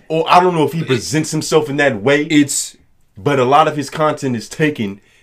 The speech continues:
Speaker 1: as he's a guru of a relationship.
Speaker 2: It's like s-
Speaker 1: which would have justified our criticism of him last episode for him being a relationship guru without having a relationship, which is like being,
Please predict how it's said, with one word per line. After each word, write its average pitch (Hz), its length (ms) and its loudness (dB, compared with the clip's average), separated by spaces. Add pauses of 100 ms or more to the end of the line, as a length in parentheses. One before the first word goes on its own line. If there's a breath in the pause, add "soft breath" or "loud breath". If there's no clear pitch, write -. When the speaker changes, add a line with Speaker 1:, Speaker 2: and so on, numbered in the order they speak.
(140 soft breath)
Speaker 1:
as 123 180 -2
he's 127 180 -6
a 120 60 0
guru 117 500 -2
of 110 80 -2
a 107 40 -4
relationship. 120 520 -2
Speaker 2:
It's 139 140 0
like 117 160 0
s- - 260 -10
Speaker 1:
which 110 560 -2 (400)
would 131 200 0
have 117 120 4
justified 143 640 2
our 120 100 2
criticism 165 760 -2 (960)
of 123 160 0
him 120 160 0
last 165 280 0
episode 104 520 -4
for 117 120 -4
him 113 100 0
being 113 220 -2
a 104 60 -4
relationship 101 580 -6
guru 107 480 -2 (260 soft breath)
without 123 600 0 (460)
having 117 300 -2
a 101 60 -2
relationship, 117 680 -4 (600)
which 120 240 -2
is 123 80 -8
like 113 260 0
being, 139 260 0